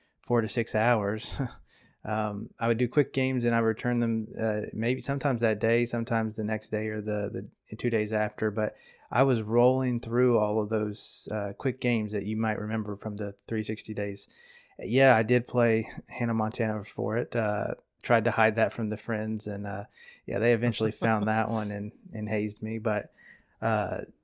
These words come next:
Speaker 1: you got those
Speaker 2: Rightfully so.
Speaker 1: classics, the two K titles. You remember those, the five, five achievement games.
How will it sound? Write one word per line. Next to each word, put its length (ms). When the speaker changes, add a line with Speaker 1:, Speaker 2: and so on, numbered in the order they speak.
Speaker 1:
you 80
got 160
those 160
Speaker 2:
Rightfully 60
so. 40
Speaker 1:
classics, 600
the 120
two 220
K 320
titles. 640
You 80
remember 180
those, 220
the 80
five, 340
five 260
achievement 480
games. 400